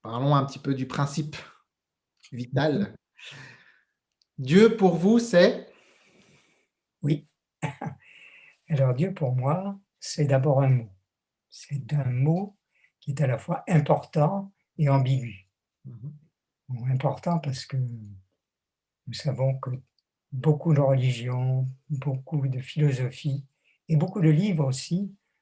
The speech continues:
Speaker 2: en parlent. La Bible, par exemple, qui est le livre certainement le plus publié, le plus lu et le plus commenté au monde, a ce mot en son centre.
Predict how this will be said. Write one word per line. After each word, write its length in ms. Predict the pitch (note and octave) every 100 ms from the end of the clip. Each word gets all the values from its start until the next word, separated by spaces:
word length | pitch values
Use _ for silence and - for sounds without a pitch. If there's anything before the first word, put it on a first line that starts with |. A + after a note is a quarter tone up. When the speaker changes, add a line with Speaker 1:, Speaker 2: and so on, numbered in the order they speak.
| _
Speaker 2:
en 160 | C#3 C3
parlent. 460 | D3 D3+ F3 G#3 A3+ _ _ _ _ _ _ _ _ _ _ _ -
La 120 | D3
Bible, 320 | B2+ F3+ D3
par 240 | C3 C#3 C3
exemple, 500 | B2+ C#3+ D#3 - C3
qui 300 | - C#3 C3+
est 80 | A#2+
le 220 | B2 B2+
livre 420 | C3+ D3 C#3 B2 A#2+ _ _ _
certainement 560 | - D3 D#3+ C#3+ C#3+ C#3+
le 220 | C3 C3
plus 300 | - D3 D3
publié, 760 | - E3+ D3 D#3 C#3+ D#3 E3
le 200 | D3+ C#3+
plus 300 | C3+ - D3
lu 460 | C#3+ D3 F3+ F3+ F3+ _ _ -
et 100 | D#3
le 200 | D3 C#3+
plus 200 | D#3 D#3
commenté 560 | G#3 F#3 E3 D3 E3+
au 100 | D3
monde, 540 | C3 B2+ C3 D3 D#3+ E3+ _ _ _ _ _ _ -
a 180 | D#3+ D#3+
ce 240 | - -
mot 520 | C#3 B2+ C#3+ E3+ F3 - _ _ _
en 120 | D#3
son 220 | C3 - B2
centre. 640 | - - B2+ - -